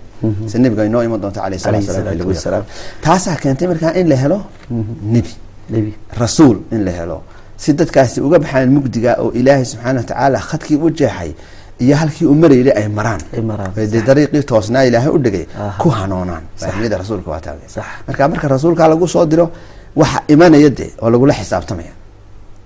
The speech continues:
Speaker 2: Ma rumaysay? Haddaad rumaysay, marka waad nabadgelaysaa. Ilaahay nabadgeliya. Aakhirada dib waad nabadgelaysaa. Haddaad beeniso, dee waa halaag.
Speaker 1: Halaag baad ku
Speaker 2: Marka,
Speaker 1: sugan.
Speaker 2: kolka rasuulka lagu soo diray, xisaabtiina imanaysa.
Speaker 1: Marmarsiyaanad yeelanaysa
Speaker 2: Marmarsiyaanad
Speaker 1: marka
Speaker 2: yeelanaysa
Speaker 1: nabiga
Speaker 2: marka
Speaker 1: lagu
Speaker 2: Allah
Speaker 1: soo diray.
Speaker 2: subhanahu wa ta'ala.
Speaker 1: Jazakallahu khair, Sheikh Abdurrahman.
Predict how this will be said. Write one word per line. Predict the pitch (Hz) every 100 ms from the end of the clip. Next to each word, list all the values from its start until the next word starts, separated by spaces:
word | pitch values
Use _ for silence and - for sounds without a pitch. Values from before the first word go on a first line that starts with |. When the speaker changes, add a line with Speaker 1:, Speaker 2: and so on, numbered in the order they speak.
| - - - -
Speaker 2:
Ma | 139
rumaysay? | 147 156 156 151 160 160 - - -
Haddaad | - 120 113
rumaysay, | 107 101 120
marka | 117
waad | 110
nabadgelaysaa. | 104 107 107 92 85 - - - - - - - -
Ilaahay | 104 98
nabadgeliya. | 95 101 90 82 - -
Aakhirada | 92 123 123
dib | 117
waad | 117
nabadgelaysaa. | 110 104 95 78 71 - -
Haddaad | - - 165 156 143
beeniso, | 156 156 - 180 - - - - - - -
dee |
waa | 107 98
halaag. | 98 87 - -
Speaker 1:
Halaag | 131 123
baad | 110 101
ku | -
Speaker 2:
Marka, | 139 147
Speaker 1:
sugan. | 143
Speaker 2:
kolka | 185 156
rasuulka | 127 123 170 151 156
lagu | 151 160
soo | -
diray, | 139 139
xisaabtiina | 101 90 113 113 101 95
imanaysa. | 90 82 -
Speaker 1:
Marmarsiyaanad | 123 127 127 127 151 151 127
yeelanaysa | 127 139 147 127
Speaker 2:
Marmarsiyaanad | 131 143 143 123
Speaker 1:
marka |
Speaker 2:
yeelanaysa | 120 120 104
Speaker 1:
nabiga | 120
Speaker 2:
marka | 117 110
Speaker 1:
lagu | 110
Speaker 2:
Allah | 113
Speaker 1:
soo | 104
diray. | 101
Speaker 2:
subhanahu | 107
wa |
ta'ala. | 110
Speaker 1:
Jazakallahu | 120 127 127 123
khair, | 123
Sheikh | 123
Abdurrahman. | 123 107 107 - 120